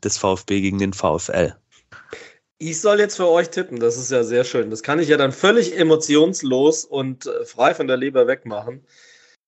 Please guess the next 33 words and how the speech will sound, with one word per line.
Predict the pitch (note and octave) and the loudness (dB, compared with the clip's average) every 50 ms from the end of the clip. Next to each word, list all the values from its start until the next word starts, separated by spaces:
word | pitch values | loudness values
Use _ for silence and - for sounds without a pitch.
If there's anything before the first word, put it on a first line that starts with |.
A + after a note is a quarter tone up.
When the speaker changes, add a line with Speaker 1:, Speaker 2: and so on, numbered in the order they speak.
| _ | _
Speaker 2:
Ähm, | - C#3+ B2+ B2+ C3 B2+ C3 C3 C3 C3 B2+ B2+ B2+ B2 A#2 - _ _ _ _ _ _ _ _ _ _ _ _ _ - - - - _ | -4 0 2 4 6 6 4 4 2 -2 -4 -6 -8 -10 -12 -16 _ _ _ _ _ _ _ _ _ _ _ _ _ -16 -16 -16 -20 _
wird | - D#3 D#3 C#3 E3+ G#3 - | -6 -4 0 2 2 4 4
nicht | C4 A#3+ G#3+ A#3 | 4 4 4 6
einfach | F#3+ G#3+ A3+ - G#3+ E3 | 4 4 2 2 0 2
für | - - C3+ A2 | 4 2 4 4
euch, | B2 D3+ F#3+ - - | 4 2 0 0 -2
also | C#3+ C3 B2+ | -4 -2 -2
so | B2+ B2+ C#3+ | 0 0 2
viel | D3+ F3+ E3+ | 2 2 0
kann | D#3 D#3+ E3 D#3 D#3 | 2 2 2 2 2
ich, | D#3 D#3 - - - - - - | 0 -2 -6 -10 -10 -8 -8 -4
kann | - D3+ C#3+ D3+ | -2 0 0 0
ich | D3+ D3+ | 0 0
versprechen, | D3 C#3+ - - - C#3 D3 - A3+ G3+ | 0 0 0 0 0 0 0 0 0 0
da | E3 C#3 C3 | 0 0 0
werdet | C3+ C#3 D3+ D#3 | 0 -2 -2 -2
ihr | - D3 C3+ | -2 -4 -6
definitiv | C3 _ _ _ C#3+ C#3+ E3 D#3+ F#3 E3+ D#3 D#3 D#3 - E3+ D#3+ D#3+ | -6 _ _ _ 2 2 2 2 0 0 -2 -2 -2 -6 -8 -8 -8
mehr | D3 C3+ C3+ C#3 C#3+ D3 | -6 -4 -2 0 0 -2
Durchsetzungsstärke | D3 - _ - D3+ D3+ D3+ - - D3+ D3 - - D#3 C#3+ - - - - - - - D#3 | -2 -6 _ 0 2 2 2 2 2 0 2 0 -2 -2 -2 -4 -2 0 0 0 2 0 -2
zeigen | D#3+ - - C#3 C#3 C#3+ C#3+ D3 C#3+ | -2 0 0 0 2 0 0 -2 0
müssen | C#3+ C#3 C#3+ D#3 C#3 | 0 0 -2 -2 -2
als | B2 B2 B2 - | -2 -2 -2 0
bei | - C3 | 0 0
uns | A#2+ C3 D3 D#3 - | 0 0 -2 -6 -8
zum | - C#3+ B2+ | -8 -4 0
Beispiel | B2 B2 A#2+ - C3+ | 0 0 0 -2 -4
in | B2+ | -4
der | B2 A#2 | -4 -2
ersten | A2+ A#2+ A#2+ - - A#2+ | -2 -4 -6 -6 -8 -6
Halbzeit. | A#2+ C3+ D#3+ - - - G3+ G#3 G#3 - _ _ _ _ _ _ _ _ _ _ _ _ _ _ _ _ _ _ _ _ _ _ _ _ _ _ _ _ _ _ _ B2+ A#2+ - | -6 -6 -6 -6 -6 -6 -6 -6 -8 -10 _ _ _ _ _ _ _ _ _ _ _ _ _ _ _ _ _ _ _ _ _ _ _ _ _ _ _ _ _ _ _ -16 -8 -2
Deswegen, | - D3 C3+ - C3 D3 D#3+ F3 F3+ F3+ F3 E3+ | -2 -2 -2 0 2 4 4 4 4 2 -2 -6
äh, | - - - | -8 -12 -16